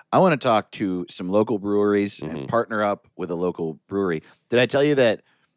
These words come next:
Speaker 1: I talked to Stories, where my show Good Heroin is, and they were like, "Hey, if you partner up with a brewery, we'll feature, uh, their beer on tap here and then serve it on special at Good Heroin"?
Speaker 2: Yeah.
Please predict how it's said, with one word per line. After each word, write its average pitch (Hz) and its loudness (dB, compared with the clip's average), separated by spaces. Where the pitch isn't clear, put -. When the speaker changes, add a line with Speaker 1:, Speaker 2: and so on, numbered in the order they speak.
Speaker 1:
I 98 -6
talked 117 0
to - -8
Stories, 117 0
where 95 0
my 92 -2
show 95 -2
Good 87 -4
Heroin 90 -6
is, 127 -10
and 95 -4
they 101 0
were 107 2
like, 101 2
"Hey, 120 2
if 92 -2
you 104 -2
partner 120 0
up 113 -4
with 104 0
a 85 -6
brewery, 127 -2
we'll 104 0
feature, 123 -2
uh, 95 2
their 90 -4
beer 101 -6
on 82 -6
tap 113 -8
here 143 -8
and 95 -8
then 92 -6
serve 107 -10
it 104 -6
on 87 -6
special 117 -4
at 95 -2
Good 101 -6
Heroin"? 147 -8
Speaker 2:
Yeah. 101 -6